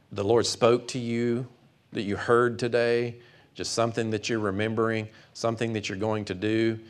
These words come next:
I want you to commit to walking through Psalm thirty-four in a different translation every day this week and own it and let it be a blessing to you and expect it to shape your inner man in such a way that you're changed and you learn how to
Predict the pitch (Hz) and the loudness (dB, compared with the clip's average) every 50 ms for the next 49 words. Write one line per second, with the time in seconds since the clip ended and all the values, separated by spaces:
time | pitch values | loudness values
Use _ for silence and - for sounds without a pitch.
0 | - - - - - - 101 110 120 117 104 101 95 98 - 104 95 95 104 117 | -20 -20 -20 -8 -4 -2 0 0 0 0 0 -2 -2 -4 -4 -6 -2 2 4 4
1 | 123 - - - 104 90 87 90 90 92 98 107 107 - 117 110 110 98 - 98 | 4 2 0 -4 -4 -2 0 4 6 6 6 6 4 0 -4 -4 -4 -4 -2 0
2 | 104 110 110 104 - - 104 104 110 110 104 98 107 104 107 104 98 101 - 107 | 0 0 0 0 0 0 0 0 0 -2 -2 -2 -2 -2 0 -2 -4 -4 -4 -2
3 | 110 110 110 107 95 82 85 104 107 - 101 - - 117 107 104 101 101 98 101 | -2 -2 -2 -4 -6 -6 -4 -4 -4 -4 -6 -8 -6 -6 -4 -4 -4 -2 -2 -2
4 | 104 98 - 113 92 87 95 104 104 98 98 98 101 95 101 95 - - 92 92 | -2 -2 -4 -6 -6 -4 -4 -4 -2 -2 -2 -2 -2 -2 -2 -4 -4 -4 -4 -6
5 | 92 90 - - - - - - - - - _ _ - - 90 90 - 101 107 | -6 -8 -10 -14 -20 -20 -20 -20 -20 -20 -20 _ _ -12 -10 -10 -8 -6 -4 -2
6 | 113 113 117 110 107 104 - - - - - - - - 87 87 87 87 101 101 | -2 0 0 -2 -2 -4 -6 -12 -20 -20 -20 -20 -16 -12 -10 -6 -2 0 0 0
7 | 104 101 104 107 110 104 101 107 104 104 95 - - 101 92 - 98 95 92 92 | 0 0 0 0 0 0 2 2 2 2 2 0 -2 -4 -4 -6 -6 -6 -6 -4
8 | 95 98 95 92 - - - - - - 95 95 98 - - - - - 113 107 | -4 -4 -4 -6 -8 -14 -20 -20 -14 -10 -8 -6 -6 -4 -4 -4 -2 0 0 0
9 | 104 - - 110 - - - - - - - - - 98 101 104 101 - - - | 0 -2 -6 -8 -8 -6 -6 -4 -2 -2 -2 -2 -2 -2 -2 -2 -4 -6 -10 -10
10 | 107 95 95 98 101 101 101 104 107 101 98 98 95 95 92 90 85 - 98 98 | -6 -4 -4 -2 -2 -4 -4 -4 -4 -4 -2 -2 -4 -4 -4 -4 -4 -2 -2 -2
11 | 95 - 101 98 95 92 92 92 90 87 76 87 87 80 - - - 92 87 87 | -2 -2 -4 -2 -2 -2 -2 -2 -4 -6 -6 -8 -8 -8 -6 -4 -4 -4 -6 -6
12 | 82 76 76 80 - - 90 85 90 92 87 87 90 98 107 110 117 117 120 120 | -8 -10 -12 -12 -10 -10 -8 -8 -6 -6 -4 -2 2 2 4 4 4 4 2 2
13 | 120 120 107 - - 101 98 104 104 107 110 110 110 - - 98 90 87 87 85 | 2 0 -2 -2 0 0 2 2 2 2 2 0 -2 -2 -2 -2 -2 -2 -2 -6
14 | 85 | -8